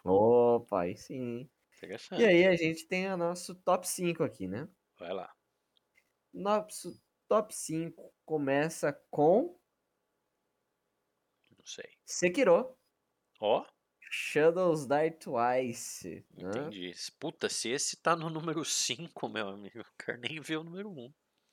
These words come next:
Speaker 1: O Sekiro tá no jogo, de jogo
Speaker 2: Puta
Speaker 1: número
Speaker 2: que
Speaker 1: cinco
Speaker 2: pariu.
Speaker 1: dos jogos mais difíceis para os gamers japoneses, né?
Speaker 2: Caralho.
Speaker 1: Eu, eu acredito que vai um pouco da popularidade do jogo lá também, né?
Speaker 2: Hum,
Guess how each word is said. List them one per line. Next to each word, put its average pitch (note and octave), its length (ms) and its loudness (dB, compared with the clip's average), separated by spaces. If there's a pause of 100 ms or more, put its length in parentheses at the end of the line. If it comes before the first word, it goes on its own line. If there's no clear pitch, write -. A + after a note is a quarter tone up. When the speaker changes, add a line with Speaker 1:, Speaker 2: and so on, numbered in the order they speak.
(360)
Speaker 1:
O A#2+ 60 -2
Sekiro F3 760 2
tá F3 120 4
no E3+ 140 4
jogo, D3 560 2
de C3 260 -2
jogo C3+ 160 2
Speaker 2:
Puta D3+ 80 -2
Speaker 1:
número D#3 260 -2
Speaker 2:
que - 120 -8
Speaker 1:
cinco C#3 240 -8
Speaker 2:
pariu. D3+ 180 -6
Speaker 1:
dos C3+ 120 -2
jogos C3 320 -2
mais C#3+ 300 2
difíceis D#3+ 760 -6
para B2+ 300 0
os A2+ 180 0
gamers A2+ 540 -2
japoneses, G#2 920 -4
né? F2+ 260 -8
Speaker 2:
Caralho. A2+ 600 -12
Speaker 1:
Eu, G#2+ 320 2
eu C3+ 140 6
acredito D#3 440 -2
que A#2+ 720 0 (1000)
vai B2+ 180 4
um C3+ 80 4
pouco C3+ 200 -4
da B2 140 2
popularidade A#2+ 720 0
do A#2 140 0
jogo A2+ 400 2
lá G#2 200 4
também, A2+ 460 -4
né? C3+ 240 -8
Speaker 2:
Hum, F#2+ 400 -12